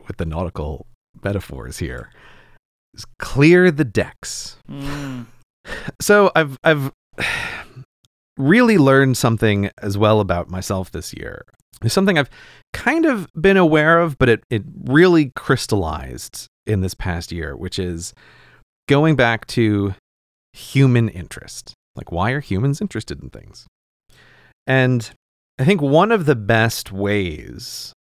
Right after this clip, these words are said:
Speaker 1: that I can know what my own internal emotional state is, is expressed in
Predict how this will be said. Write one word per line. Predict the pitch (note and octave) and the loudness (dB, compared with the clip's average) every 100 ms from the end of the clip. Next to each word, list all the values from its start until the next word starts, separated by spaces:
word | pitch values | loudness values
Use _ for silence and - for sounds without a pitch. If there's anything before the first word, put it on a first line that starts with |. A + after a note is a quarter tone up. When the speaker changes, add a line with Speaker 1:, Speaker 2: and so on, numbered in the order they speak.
| _ - | _ -8
Speaker 1:
that | G#2+ G2+ | -2 -2
I | F2 G#2 | -2 -4
can | G2 - G#2 G2 F#2 _ _ _ _ _ - | -4 -4 -2 -2 -6 _ _ _ _ _ -6
know | A#2 B2+ C#3+ D#3+ F3 | 0 2 4 4 4
what | F3 F3+ C#3 B2+ A#2+ | 2 2 2 2 2
my | A#2 G#2+ - | 2 0 0
own | A#2+ C3+ C#3 C3+ - | 0 2 2 0 -4
internal | G#2 G2+ - - - C3 C3+ C3 B2 B2 - | -6 -6 -8 -12 -2 2 4 4 4 0 -2
emotional | G2 G2+ A2+ - A#2 G2 | -2 0 0 0 -2 -2
state | - G#2 A2+ A#2+ | -4 -2 -2 -2
is, | D#3 E3+ G#3 - - _ _ _ _ _ _ - | -4 -4 -4 -12 -18 _ _ _ _ _ _ -6
is | G2+ G2 | -4 -4
expressed | F#2+ - - E3 D3+ - G2+ | -6 -8 0 2 2 0 -2
in | F#2+ F2+ F2 | 0 -2 -4